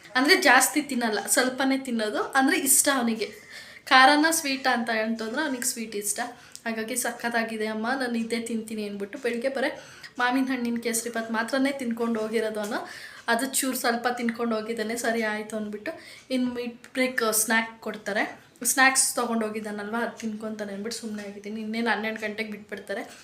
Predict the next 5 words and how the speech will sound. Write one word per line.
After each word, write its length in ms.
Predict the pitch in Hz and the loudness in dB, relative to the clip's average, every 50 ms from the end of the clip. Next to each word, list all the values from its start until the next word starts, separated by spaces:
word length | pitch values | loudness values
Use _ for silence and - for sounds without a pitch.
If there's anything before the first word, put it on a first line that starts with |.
| - - - - - - - - - - - | -20 -20 -20 -20 -20 -20 -20 -20 -12 -4 0
ಮನೆ 160 | 233 233 233 226 - | 2 2 2 2 2
ಕರ್ಕೊಂಡು 340 | 233 220 - - 220 220 220 214 | 0 0 0 -2 -6 -4 -4 -4
ಬಂದಮೇಲೆ 340 | 214 214 208 202 208 247 | -4 -4 -4 -6 -6 -6
ಸ್ವಲ್ಪ 240 | 262 - 247 233 - 214 214 - | -6 -6 -6 -6 -6 -6 -6 -6
ತಿನ್ನಿಸ್ಬೇಕು. 640 | 208 202 208 214 214 - - 208 196 196 - - | -8 -8 -8 -8 -8 -8 -8 -8 -10 -10 -10 -14